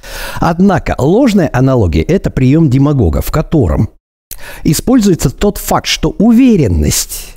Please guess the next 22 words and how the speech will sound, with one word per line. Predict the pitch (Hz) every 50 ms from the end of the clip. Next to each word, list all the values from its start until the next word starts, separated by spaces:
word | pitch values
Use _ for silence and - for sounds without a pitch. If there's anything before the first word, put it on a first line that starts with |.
| - - -
уверенность, | 147 180 220 190 165 131 120 107 -
которую | - 156 - 175 160 165 165 - 165
испытывает | 156 - - - 214 214 - 139 113 107 - 131
оппонент | - - 160 160 165 170 143 110
демагога | 98 120 123 135 143 147 151 139 107 107
в | -
споре, | - - - - 147 131 107 95 73
да, | 85 123 139 147 - - - - - -
а, | - 139 131 131 131 131 131 127 131 127 - - - _ _ _ _
по | 165 160
поводу | - - 208 214 190 175 151 127 147 143 139 117 104 - -
того | - 160 165 185 160
предмета, | - 175 180 175 165 185 170 123 - -
который | - 151 - - 143 131
в | -
качестве | - 160 131 - - - 143 131
аналогии | 139 143 135 123 123 123 120
предоставляется, | - - 131 127 139 - - 190 196 262 320 311 247 - - - - 73 - - -
автоматически, | 160 - - - 190 208 208 196 - 285 302 262 - 220 - - - - 151
неосознанно | 139 147 160 160 - - 220 226 196 160 156 147 143 135 120
системой | - - 160 - - - 165 139 123 123 120
один | 107 98 107 117 143 170